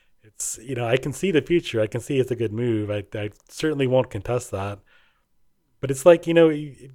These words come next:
you go back and, like, look at your old high school, you know, you go back and visit and how, like, it feels familiar to you,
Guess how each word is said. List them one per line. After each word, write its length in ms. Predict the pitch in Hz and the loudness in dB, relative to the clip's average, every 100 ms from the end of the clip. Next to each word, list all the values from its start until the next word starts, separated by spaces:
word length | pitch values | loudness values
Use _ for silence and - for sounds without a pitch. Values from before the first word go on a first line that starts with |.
| - | -16
you 140 | 147 | -4
go 140 | 156 | 2
back 240 | 170 165 160 | 4 4 2
and, 80 | 156 | 4
like, 180 | 143 | 4
look 180 | 135 139 | 2 0
at 120 | 160 | 0
your 100 | 147 | 4
old 140 | 139 117 | 4 4
high 160 | 107 | 2
school, 540 | 117 - 98 95 101 - | -2 -2 -6 -6 -10 -16
you 140 | 120 110 | -8 -6
know, 160 | 107 | -6
you 180 | 110 117 | -2 0
go 100 | 123 | 4
back 140 | 123 | 4
and 100 | 117 | 2
visit 380 | 104 107 104 104 | 0 -2 -2 -6
and 120 | 113 | -8
how, 200 | 104 113 | -4 0
like, 280 | 110 113 104 | 2 0 -2
it 80 | 110 | -8
feels 240 | - 170 165 | -8 -10 -6
familiar 400 | 127 123 135 113 | -4 0 2 0
to 80 | |
you, 340 | 107 104 101 | -2 -6 -8